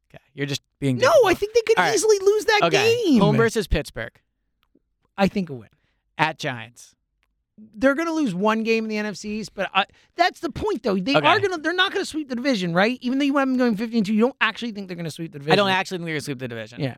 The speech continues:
Speaker 1: But
Speaker 2: you have them losing Dallas anyway. But still, I think they lose one of the four games. I think they go three and one against
Speaker 1: Versus
Speaker 2: the Giants
Speaker 1: okay, so
Speaker 2: and
Speaker 1: I'll,
Speaker 2: Washington.
Speaker 1: I'll give them a loss
Speaker 2: Give them
Speaker 1: there.
Speaker 2: a loss. Er, well, no, I'll take Washington i-, in Washington as a loss.
Speaker 1: So you're gonna lose Carson?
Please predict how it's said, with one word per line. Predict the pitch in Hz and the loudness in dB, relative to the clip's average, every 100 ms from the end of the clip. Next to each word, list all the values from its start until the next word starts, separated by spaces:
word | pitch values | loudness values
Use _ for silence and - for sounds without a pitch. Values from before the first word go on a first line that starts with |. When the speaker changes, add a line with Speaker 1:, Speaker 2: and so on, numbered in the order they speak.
| 190 | 4
Speaker 1:
But | |
Speaker 2:
you | 220 | 4
have | 220 | 4
them | 214 | 0
losing | 180 160 | 0 -2
Dallas | 139 120 | -4 -6
anyway. | 123 104 98 139 | -12 -18 -10 -2
But | 180 | -2
still, | - 185 - | 0 -2 2
I | 240 | 0
think | 370 370 | -2 -4
they | 330 | -2
lose | 311 262 | 0 0
one | 180 202 233 285 | 0 2 2 2
of | 285 202 | -4 -4
the | 202 | -6
four | - 214 | -2 -2
games. | 190 185 185 | 2 0 0
I | 226 | -2
think | 370 320 | -4 -4
they | |
go | 302 | -2
three | 226 - 240 254 | -2 -4 -4 0
and | 226 | 2
one | 185 | 2
against | 170 160 | 2 2
Speaker 1:
Versus | 139 160 | 0 0
Speaker 2:
the | 175 | 0
Giants | 160 160 | 2 2
Speaker 1:
okay, | 165 | 2
so | |
Speaker 2:
and | |
Speaker 1:
I'll, | 160 | 2
Speaker 2:
Washington. | 160 160 | 2 0
Speaker 1:
I'll | |
give | 151 170 | 0 0
them | 165 | 0
a | 160 | -2
loss | 139 120 - | -2 -2 0
Speaker 2:
Give | 277 | 2
them | 302 | 4
Speaker 1:
there. | |
Speaker 2:
a | 294 | 4
loss. | 240 220 - | 2 2 -2
Er, | 302 | -2
well, | 330 339 | 0 0
no, | 339 247 | 0 2
I'll | 269 | 2
take | 285 311 | -2 -2
Washington | 339 294 247 269 247 226 | 0 0 -2 -8 -10 -10
i-, | 214 | -4
in | 233 202 | 0 2
Washington | 170 135 - 120 - | 2 0 -8 -20 -18
as | 135 | -14
a | 113 | -14
loss. | 90 - - _ | -16 -20 -20 _
Speaker 1:
So | 143 | -6
you're | 131 | -4
gonna | 123 | -4
lose | 120 - | -8 -6
Carson? | 120 120 - | -6 -6 -8